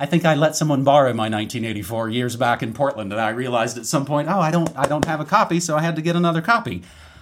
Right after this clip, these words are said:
I have in the living room, James,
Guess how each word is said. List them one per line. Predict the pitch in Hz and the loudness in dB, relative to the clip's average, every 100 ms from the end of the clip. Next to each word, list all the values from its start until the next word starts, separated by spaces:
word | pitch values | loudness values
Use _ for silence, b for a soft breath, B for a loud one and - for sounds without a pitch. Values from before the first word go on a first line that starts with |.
| B B - | B B -4
I | 135 165 | 0 2
have | 170 180 180 165 156 | 2 4 4 2 2
in | 165 | 2
the | 156 | 4
living | 143 147 202 190 | 2 2 2 2
room, | 135 117 110 104 104 104 | 2 2 0 0 -4 -6
James, | - 113 107 107 - | -4 -2 -2 -4 -6